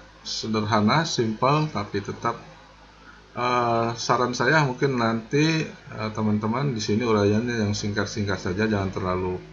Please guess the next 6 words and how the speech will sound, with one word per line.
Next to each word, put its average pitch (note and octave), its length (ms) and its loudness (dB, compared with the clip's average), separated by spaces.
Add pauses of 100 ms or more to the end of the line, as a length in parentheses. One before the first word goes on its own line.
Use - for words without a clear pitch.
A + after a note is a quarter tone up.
panjang F2+ 480 0
ya. A2+ 160 -2 (960)
Dalam F#2+ 720 -8 (160)
presentasi G2+ 880 -4
yang G2 160 -4
penting B2 480 -6